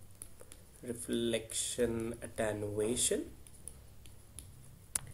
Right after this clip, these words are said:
As there is a voltage divider by a circuit used, so level adaptation is also possible with this. So the third point is level adaptation.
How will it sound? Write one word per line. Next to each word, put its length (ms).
As 280
there 120
is 140
a 60
voltage 400
divider 360
by 100
a 120
circuit 460
used, 420
so 180
level 400
adaptation 600
is 120
also 260
possible 500
with 180
this. 240
So 180
the 160
third 300
point 280
is 300
level 560
adaptation. 840